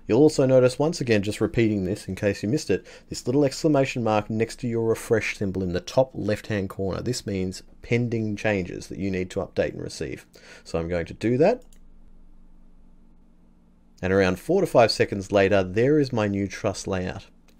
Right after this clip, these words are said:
Brought back into this document, my document is up to date. I can have a look at that in three D. Looks pretty good to me,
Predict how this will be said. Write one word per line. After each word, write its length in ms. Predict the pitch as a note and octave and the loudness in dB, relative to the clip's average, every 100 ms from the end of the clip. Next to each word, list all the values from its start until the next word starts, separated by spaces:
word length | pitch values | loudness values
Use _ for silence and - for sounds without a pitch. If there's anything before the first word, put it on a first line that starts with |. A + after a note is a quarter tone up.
| - | 0
Brought 280 | D3+ F#3 - | 2 2 0
back 200 | B2+ B2+ | 0 0
into 160 | G#2+ | -4
this 160 | G2 - | -8 -2
document, 440 | C3 C3 C#3+ C3+ | 0 0 -4 -4
my 120 | G2 | -6
document 400 | F#2 B2+ B2+ A#2+ | 0 0 0 -4
is 100 | G2 | -4
up 140 | F#2+ - | -4 -6
to 80 | F#2 | -2
date. 320 | A2 A#2 A2+ - - - | 2 2 0 -10 -20 -16
I 80 | - | -10
can 120 | F#2 | -6
have 180 | F2+ A#2 | -2 -2
a 40 | F#2+ | 0
look 260 | F#2 A2+ | -2 -4
at 100 | - | -2
that 260 | A#2+ A2+ - - _ _ _ - - - - - - - - - - - - - | 2 2 -2 -14 _ _ _ -20 -20 -20 -20 -20 -20 -20 -20 -20 -20 -20 -16 -4
in 160 | C3 | -4
three 280 | G#2 F#2+ F2+ | -2 -2 0
D. 280 | A#2 D#3+ E3+ - - - - | 4 4 2 -4 -18 -18 -10
Looks 160 | G#2 - | -10 -10
pretty 280 | - G2 F#2 | -6 -4 0
good 220 | G2+ F#2 | -2 -2
to 100 | G2+ | -2
me, 340 | A#2+ F3+ G3 | 2 2 2